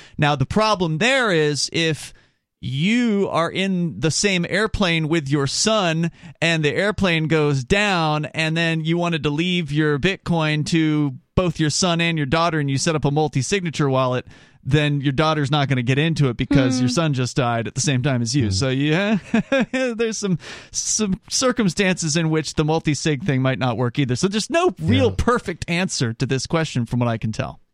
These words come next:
Speaker 2: I mean, I've never heard of a huge problem of lawyers stealing people's regular money.
Speaker 1: Well,
Speaker 3: It happens once in a while. It
Speaker 1: Yeah.
Speaker 3: happened to Stormy
Speaker 2: Hmm.
Speaker 3: Daniels, apparently.
Speaker 2: Oh.
Speaker 1: Yeah, it does
Speaker 2: The porn
Speaker 1: happen.
Speaker 2: star?
Speaker 3: Yeah, the one who, uh,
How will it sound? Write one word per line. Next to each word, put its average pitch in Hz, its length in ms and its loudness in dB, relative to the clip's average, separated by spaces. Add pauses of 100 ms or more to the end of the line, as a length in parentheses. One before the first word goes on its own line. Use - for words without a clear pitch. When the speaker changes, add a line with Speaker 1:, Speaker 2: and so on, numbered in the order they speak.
Speaker 2:
I - 40 -2
mean, 285 140 2
I've 269 140 0
never 285 220 0
heard 247 180 -2
of 233 80 -4
a 247 80 0
huge 240 480 -4
problem 240 380 0
of 226 120 -2
lawyers 220 460 -2
stealing 226 520 -2
people's 220 600 -4 (100)
regular 226 540 -2
money. 208 440 -2
Speaker 1:
Well, 170 540 0
Speaker 3:
It 180 60 0
happens 175 480 -2
once 175 240 -2
in 165 80 0
a 147 60 0
while. 135 400 0
It 113 60 0
Speaker 1:
Yeah. 135 60 2
Speaker 3:
happened 135 240 0
to 127 60 0
Stormy 139 360 0
Speaker 2:
Hmm. 117 60 -2
Speaker 3:
Daniels, 123 500 0
apparently. 98 680 -4 (180)
Speaker 2:
Oh. 302 400 -2
Speaker 1:
Yeah, 92 160 0
it - 80 -2
does 190 160 0
Speaker 2:
The 156 60 0
porn 254 120 2
Speaker 1:
happen. 294 100 -2
Speaker 2:
star? 330 360 -6 (600)
Speaker 3:
Yeah, 135 280 0
the 120 80 0
one 127 200 0
who, 117 280 0
uh, 113 720 -2